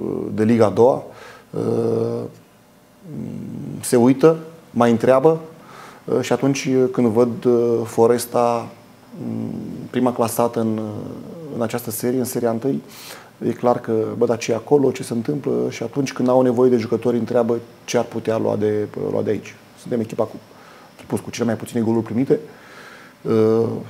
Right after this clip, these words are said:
pe care am marcat destul de, de mult și e clar că, uh, atrage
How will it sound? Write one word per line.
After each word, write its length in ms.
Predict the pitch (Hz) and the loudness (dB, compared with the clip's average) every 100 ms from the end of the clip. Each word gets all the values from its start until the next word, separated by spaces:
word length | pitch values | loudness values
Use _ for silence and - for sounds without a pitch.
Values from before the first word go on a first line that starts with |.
| - - - - _ _ - | -18 -20 -20 -20 _ _ -2
pe 80 | - | 0
care 160 | 127 117 | 4 4
am 80 | 113 | 4
marcat 340 | 107 - 156 | 2 2 2
destul 300 | 143 - 151 | 2 0 0
de, 200 | 135 135 143 131 127 127 | 2 2 0 0 -2 2
de 100 | 127 | 2
mult 260 | 127 139 131 | 4 4 0
și 320 | - 143 143 | -4 0 2
e 280 | 139 135 135 135 | 4 2 0 2
clar 220 | 135 139 | 0 2
că, 120 | 131 | 2
uh, 540 | 123 120 120 120 113 113 | 4 4 2 0 -2 0
atrage 720 | 120 - 131 117 117 113 | 0 2 4 4 2 0